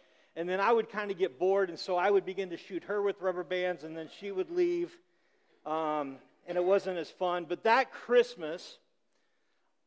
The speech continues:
my parents got me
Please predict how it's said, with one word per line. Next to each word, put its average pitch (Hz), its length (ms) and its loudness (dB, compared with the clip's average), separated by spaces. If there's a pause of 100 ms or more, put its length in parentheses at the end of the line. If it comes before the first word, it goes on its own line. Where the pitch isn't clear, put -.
(640)
my 202 280 2 (200)
parents 202 640 -4 (320)
got 190 260 2
me 180 460 -2